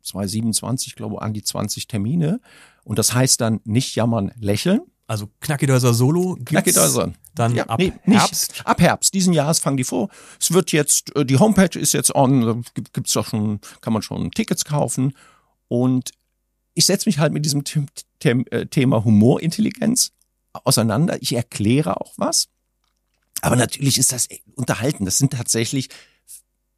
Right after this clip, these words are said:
Speaker 1: eigentlich vierzig Jahre, die ich gelernt habe.
Speaker 2: Pro Seminar Humor.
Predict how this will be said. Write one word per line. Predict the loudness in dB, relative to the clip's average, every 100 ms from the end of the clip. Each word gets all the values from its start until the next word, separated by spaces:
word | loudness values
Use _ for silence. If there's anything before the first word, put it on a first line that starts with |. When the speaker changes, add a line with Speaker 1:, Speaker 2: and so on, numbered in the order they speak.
| _
Speaker 1:
eigentlich | 0 0 0
vierzig | -4 -4 -4 -6
Jahre, | -8 -8 -8
die |
ich | -10 -12
gelernt | -12 -14 -12
habe. | -14
Speaker 2:
Pro | -8 0 2
Seminar | 4 2 0 -2 -2
Humor. | -2 -2 -4 -10